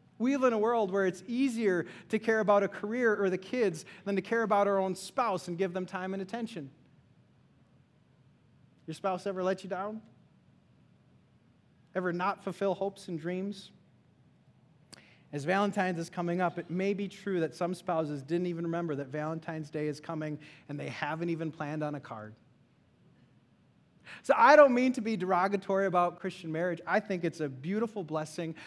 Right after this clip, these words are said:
but can we be honest? Even the height of love is filled with holes and imperfections. So why do I love God?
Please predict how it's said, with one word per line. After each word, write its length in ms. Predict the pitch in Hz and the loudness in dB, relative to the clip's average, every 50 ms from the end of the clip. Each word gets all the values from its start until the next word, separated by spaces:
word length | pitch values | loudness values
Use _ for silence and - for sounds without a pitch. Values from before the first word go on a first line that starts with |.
| - - - | -16 -2 0
but 140 | 185 180 | 0 0
can 240 | - - 190 175 170 | 0 -2 -4 -4 -2
we 160 | 175 220 254 | -2 0 -2
be 180 | 269 247 240 208 | -2 -2 -4 -4
honest? 540 | 165 151 156 165 165 160 156 - - - - - - - - - _ - | -4 -4 -4 -4 -4 -6 -6 -8 -12 -18 -20 -20 -20 -20 -20 -20 _ -2
Even 300 | 220 240 233 233 208 196 | 0 0 2 2 0 0
the 60 | - | -2
height 580 | - - - - - 220 202 151 156 - - - - - - - - - | -6 -8 -10 0 2 2 2 2 0 -8 -12 -20 -20 -20 -20 -20 -12 -4
of 200 | - 175 156 143 | -2 -2 -2 0
love 520 | 160 180 185 175 151 139 139 139 135 127 - - - - - _ _ - | 4 6 6 6 6 6 2 0 -2 -4 -10 -20 -20 -20 -20 _ _ -10
is 120 | 143 131 - | -10 -10 -10
filled 320 | - - - 180 185 170 | -10 -4 0 0 0 0
with 120 | 175 170 | -2 -4
holes 460 | 170 - 135 120 113 110 - - - - - _ _ _ - | -6 -8 -10 -10 -10 -12 -16 -20 -20 -20 -20 _ _ _ -10
and 100 | 135 139 | -8 -8
imperfections. 640 | 139 135 - 143 - 135 123 - - - - 120 - - - _ _ _ _ _ _ - _ _ _ _ _ _ _ _ _ _ _ _ - _ _ _ _ _ _ _ _ _ _ _ _ _ _ _ _ - _ _ _ _ _ _ _ | -8 -8 -8 -10 -10 -10 -14 -14 -16 -20 -20 -20 -20 -20 -20 _ _ _ _ _ _ -20 _ _ _ _ _ _ _ _ _ _ _ _ -20 _ _ _ _ _ _ _ _ _ _ _ _ _ _ _ _ -20 _ _ _ _ _ _ _
So 160 | - - 220 | -14 -8 -8
why 200 | 233 214 233 262 | -6 -4 0 0
do 100 | 277 247 | 0 2
I 80 | 226 220 | 2 4
love 240 | 208 214 208 165 151 | 4 2 2 0 -2
God? 340 | 165 170 196 226 247 277 | -6 -6 -6 -8 -10 -12